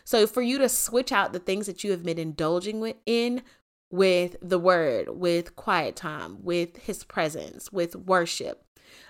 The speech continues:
Um, these things don't have to be uniform. They don't have to look the same every day. It's starting to warm up here in Atlanta.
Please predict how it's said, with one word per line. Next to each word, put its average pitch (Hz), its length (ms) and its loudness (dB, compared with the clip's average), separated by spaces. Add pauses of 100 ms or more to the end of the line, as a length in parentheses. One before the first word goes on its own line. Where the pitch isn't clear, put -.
(120)
Um, 170 580 4 (200)
these 233 220 0
things 247 220 2
don't 220 140 0
have 220 140 0
to 214 80 -14
be 202 60 -6
uniform. 196 480 -2
They 190 80 -2
don't 185 120 -6
have 185 140 -6
to 185 80 -8
look 190 160 -8
the 185 80 -8
same 175 520 -2
every 170 260 -4
day. 165 320 -2
It's 196 100 -10
starting 175 260 -4
to 170 60 -4
warm 160 220 -4
up 165 140 -2
here 190 160 -4
in 196 80 -2
Atlanta. 202 480 -2